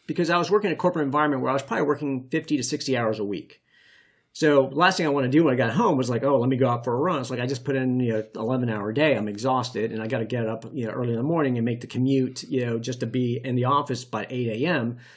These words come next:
So I'm not getting up at five o'clock in the morning to get a run in. I didn't feel like it.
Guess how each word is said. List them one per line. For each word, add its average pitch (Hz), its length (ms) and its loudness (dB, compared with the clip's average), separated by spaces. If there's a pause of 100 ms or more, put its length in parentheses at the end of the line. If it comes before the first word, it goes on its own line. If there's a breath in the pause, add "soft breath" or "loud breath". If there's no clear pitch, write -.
So 180 180 4
I'm 180 80 4
not 202 160 2
getting 147 220 4
up 135 80 0
at - 180 -6
five 127 220 0
o'clock 117 240 -4
in 110 80 -8
the 113 60 -4
morning 123 300 0
to 107 80 -8
get 110 140 -2
a 104 80 -6
run 104 280 -4
in. 101 320 -10
I 117 120 -4
didn't 123 340 0
feel 139 220 4
like 104 200 -4
it. - 200 -10